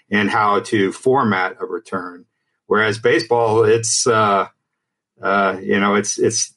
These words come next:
it's ha-, it's figuring out everything on the fly,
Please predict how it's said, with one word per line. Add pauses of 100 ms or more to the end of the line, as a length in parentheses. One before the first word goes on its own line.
it's
ha-,
it's
figuring
out
everything
on
the
fly,